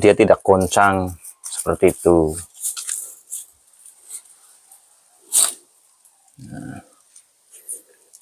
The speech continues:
jadi nanti setelah diikat-ikat semua, bagian luarnya kita kasih karung baru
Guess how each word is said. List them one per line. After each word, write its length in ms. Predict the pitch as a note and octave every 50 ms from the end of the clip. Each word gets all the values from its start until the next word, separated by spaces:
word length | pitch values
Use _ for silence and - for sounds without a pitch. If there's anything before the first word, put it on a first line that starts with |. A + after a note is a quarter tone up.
| - _ -
jadi 180 | F2 - - F2+
nanti 400 | F2+ E2+ F2 E2 G2 G2+ G#2 G2 - - - - - - - - - - -
setelah 340 | - - - - F#2+ F#2 -
diikat-ikat 420 | - F2 - E2 D2+ - - D#2+
semua, 440 | - - - E2 E2+ F2+ F#2+ A2+ B2 -
bagian 320 | - E2 D2+ - E2+ D#2+
luarnya 560 | D#2+ E2+ E2 E2 E2 E2+ F2+ G#2 A#2 A#2+ C3 - _ _ - - - - - - _ _
kita 240 | _ - - - F#2+
kasih 400 | F#2 - F2 - - - F#2+ -
karung 400 | - A2 A2 A2 A2 G#2+ G#2+ F#2
baru 240 | - F#2 F2+ F2+ F2